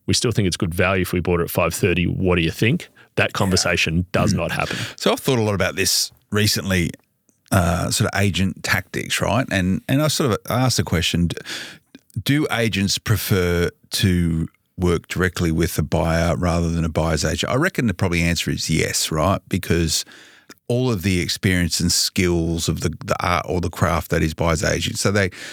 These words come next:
Speaker 2: agents will, will, will try and go around a, a buyer's agent, particularly in a hot market. In,
Speaker 1: Yep.
Speaker 2: in a market where they can't sell anything, they're,
Speaker 1: Yep.
Speaker 2: they're their best friends, right?
Speaker 1: Absolutely.
Speaker 2: So it's horses for courses in the market. But where a buyer's agent's involved, I know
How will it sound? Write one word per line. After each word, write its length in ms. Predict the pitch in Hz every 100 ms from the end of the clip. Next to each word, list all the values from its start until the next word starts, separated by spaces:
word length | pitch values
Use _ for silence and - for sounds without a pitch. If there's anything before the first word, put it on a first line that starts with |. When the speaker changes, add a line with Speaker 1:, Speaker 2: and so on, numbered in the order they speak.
| - -
Speaker 2:
agents 500 | 131 123 110 - - - _ -
will, 200 | 95 87 -
will, 180 | 95 - -
will 160 | 92
try 300 | 82 87 80
and 180 | 82 80 -
go 140 | 90
around 320 | 82 85 85 80
a, 60 | 123 - _ -
a 40 |
buyer's 260 | - 87 87
agent, 200 | 87 -
particularly 340 | 113 160 120 85
in 60 |
a 20 |
hot 140 | 120 -
market. 380 | 85 80 - -
In, 80 | 98
Speaker 1:
Yep. 80 | -
Speaker 2:
in 120 | 101
a 40 |
market 280 | 98 127 117
where 120 | 98
they 120 | 82
can't 220 | 85 87 85
sell 200 | 104 82
anything, 200 | 90 -
they're, 120 | 92
Speaker 1:
Yep. 100 | 87
Speaker 2:
they're 160 | 87 87
their 80 | 85
best 220 | 82 -
friends, 280 | 98 82 80
right? 180 | 87 90
Speaker 1:
Absolutely. 460 | 90 92 80 78 85
Speaker 2:
So 40 | -
it's 140 | 104
horses 340 | 127 104 92
for 100 | -
courses 380 | 80 82 82 80
in 60 | 80
the 60 |
market. 420 | 82 85 78 - -
But 100 | 120
where 160 | 131
a 60 | 131
buyer's 320 | 90 98 90
agent's 380 | 90 80 80 -
involved, 580 | 85 85 87 73 82 -
I 120 | 90
know 480 | 95 104 98 90